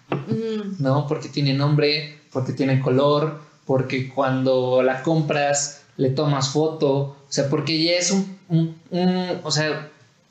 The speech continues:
Speaker 2: es, es un carácter, es un personaje dentro de, de tu ambiente, ¿no?
Speaker 1: Ujú.
Speaker 2: ¿Cómo, cómo, cómo haces eso? O sea, ¿cómo haces, cómo haces que, que tu producto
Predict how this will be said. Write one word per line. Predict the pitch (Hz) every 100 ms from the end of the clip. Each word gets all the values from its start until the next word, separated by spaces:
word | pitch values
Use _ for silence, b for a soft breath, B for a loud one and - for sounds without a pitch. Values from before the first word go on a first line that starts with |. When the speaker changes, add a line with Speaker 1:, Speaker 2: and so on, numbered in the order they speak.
| _ _ _ -
Speaker 2:
es, | 165 156 -
es | 160
un | 196 202
carácter, | 170 165 170 - 160
es | 156 151
un | 175
personaje | 170 156 147 147 147 160
dentro | 143 151 151 165 147
de, | 131 127 127
de | 135 127
tu | 123 139
ambiente, | 139 165 208 185 139 127
¿no? | 127 147 147 - -
Speaker 1:
Ujú. | 240 240 233 220 - - - -
Speaker 2:
¿Cómo, | - 185 196 -
cómo, | 185 185
cómo | - 196
haces | 208 214 190
eso? | 185 131
O | 123
sea, | 139 139
¿cómo | 180
haces, | 202 220 220 -
cómo | 196
haces | 220 -
que, | - 208 -
que | 160
tu | 156 160
producto | 165 226 214 254 247 -